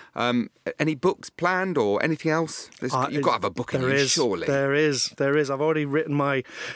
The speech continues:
Speaker 2: I'm having, I, I can't, I can't reveal any of the details, but I'm having a meeting in a few weeks' time with an editor of,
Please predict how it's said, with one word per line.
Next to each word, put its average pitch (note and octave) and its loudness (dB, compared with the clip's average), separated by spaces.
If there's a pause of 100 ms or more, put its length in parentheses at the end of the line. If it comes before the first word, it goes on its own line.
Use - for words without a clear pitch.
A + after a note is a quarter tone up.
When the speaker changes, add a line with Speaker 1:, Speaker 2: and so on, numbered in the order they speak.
Speaker 2:
I'm D3+ 0
having, E3+ 0
I, D#3+ -2
I C#3+ -2
can't, E3 0
I D3 -2
can't F#3 0
reveal F3+ 0
any D#3+ 2
of D3 -2
the C#3+ -2
details, D3+ 0
but D3+ -2
I'm D3+ 0
having D#3 2
a C#3+ 2
meeting C#3+ 0
in C#3 2
a - -4
few C#3 0
weeks' C3 0
time C#3 0
with B2+ 2
an C3 0
editor B2+ 0
of, - -4